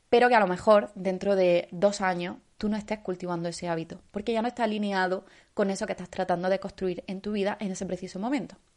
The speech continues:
Entonces, un error que cometemos mucho las personas es pensar que todos los hábitos tienen el mismo impacto y que los necesitamos por igual. ¿Qué pasa? Que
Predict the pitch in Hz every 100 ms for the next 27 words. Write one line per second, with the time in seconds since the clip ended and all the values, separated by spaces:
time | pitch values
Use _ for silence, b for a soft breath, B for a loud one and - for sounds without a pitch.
0 | - 208 202 180 185 262 277 240 214 175
1 | 180 180 175 180 196 214 214 254 240 226
2 | 185 202 b b b b - 196 214 208
3 | - 185 - - _ - 185 185 _ 208
4 | 202 196 202 185 185 190 - 180 170 165
5 | 170 175 220 247 226 214 - 196 - B
6 | B B 254 262 269 233 208 190 180 170
7 | 165 180 _ 180 165 151 - - _ _
8 | B B _ _ _ - 226 247 220 170
9 | - - 180 170 160